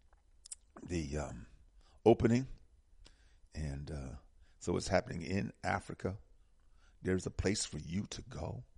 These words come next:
for you to stay in Ghana.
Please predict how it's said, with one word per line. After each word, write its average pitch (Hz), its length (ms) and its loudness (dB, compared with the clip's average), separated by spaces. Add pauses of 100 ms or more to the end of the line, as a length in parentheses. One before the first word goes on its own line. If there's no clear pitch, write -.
(960)
for 85 100 -2
you 107 160 -2
to - 140 -8
stay 101 540 -2 (1080)
in 107 280 4
Ghana. 95 400 2